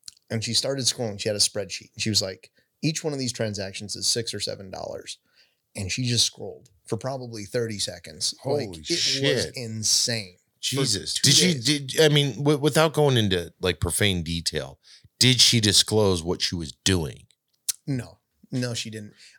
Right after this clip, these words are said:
Speaker 1: Uh, she did say, though, because there were people in the comments who were like, "Hey, you're, you're really attractive. Not everybody
Speaker 2: That
Speaker 1: can
Speaker 2: was
Speaker 1: do
Speaker 2: my
Speaker 1: this."
Speaker 2: next question is, you know, was she hot or was
Speaker 1: And, and she was pretty attractive, and, and that's what people called her out on it. And, and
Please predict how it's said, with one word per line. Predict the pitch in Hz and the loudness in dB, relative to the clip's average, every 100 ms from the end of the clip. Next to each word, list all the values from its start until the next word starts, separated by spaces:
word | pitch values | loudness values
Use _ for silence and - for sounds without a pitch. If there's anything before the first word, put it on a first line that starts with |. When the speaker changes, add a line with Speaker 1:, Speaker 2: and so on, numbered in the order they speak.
| - | -4
Speaker 1:
Uh, | 156 | -2
she | - 143 | -2 -2
did | 143 226 | -4 0
say, | - 127 123 104 | 2 2 -2 -6
though, | 95 87 92 - | -10 -14 -20 -6
because | 120 120 135 110 | -6 -4 -4 -6
there | 117 | -8
were | |
people | 107 123 120 | -8 -8 -6
in | 107 | -8
the | |
comments | 95 104 104 - | -8 -10 -10 -10
who | |
were | 95 | -12
like, | 104 | -10
"Hey, | 160 135 | -6 -4
you're, | 110 101 104 | -4 -10 -8
you're | 120 110 101 | -8 -6 -8
really | 107 104 98 | -8 -10 -12
attractive. | 92 - 104 98 110 104 | -12 -6 -6 -4 -6 -6
Not | 92 113 | -6 -6
everybody | 107 98 101 117 | -8 -8 -10 2
Speaker 2:
That | 143 | 4
Speaker 1:
can | |
Speaker 2:
was | 143 | 4
Speaker 1:
do | 135 | 4
Speaker 2:
my | 131 | 4
Speaker 1:
this." | 113 | 4
Speaker 2:
next | 113 - | 4 4
question | 104 95 92 | 4 2 2
is, | 87 82 - - - - - - | 0 -2 -8 -18 -20 -20 -20 -2
you | 104 | 2
know, | 95 | 2
was | 82 87 87 | 2 0 0
she | - 95 85 - _ - | 0 -2 -6 -14 _ -12
hot | - 104 113 120 104 - | 0 4 6 4 -2 -6
or | 85 82 | -4 -4
was | 78 76 - - - | -6 -12 -14 -12 -4
Speaker 1:
And, | 180 226 | -2 -2
and | 170 151 | -2 -2
she | 208 | -6
was | 202 | -6
pretty | 185 185 | -6 -6
attractive, | 190 120 101 - 123 | -8 -8 -8 -8 -6
and, | 123 117 117 | -4 -6 -6
and | 113 | -8
that's | 117 123 | -8 -8
what | 120 | -10
people | 127 131 | -10 -8
called | - 120 | -6 -6
her | 113 | -6
out | 170 143 | -8 -10
on | 107 | -12
it. | 98 | -10
And, | 120 123 123 | -8 -8 -8
and | 120 113 | -10 -10